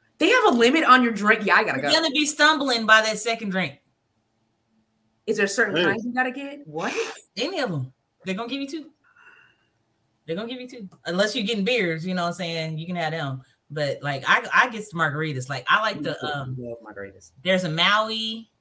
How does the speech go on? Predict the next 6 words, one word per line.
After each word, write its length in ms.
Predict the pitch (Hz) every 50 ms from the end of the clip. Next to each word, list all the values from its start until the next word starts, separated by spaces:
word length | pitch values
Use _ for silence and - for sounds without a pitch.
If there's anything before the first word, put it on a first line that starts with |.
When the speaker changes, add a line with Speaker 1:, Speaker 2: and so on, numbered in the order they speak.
| _ _ _ _ _
Speaker 2:
Maui 360 | - 175 180 190 202 214 214
margarita, 720 | 208 208 202 202 196 185 196 196 202 202 196 190 196 196 190 _ _ _ _ _ _ _ _ _ _ _ -
and 280 | 170 160 127 - 139
it's 120 | 135 131 -
so 120 | 139 127
pretty. 460 | 123 - - 127 123 127 123 120 127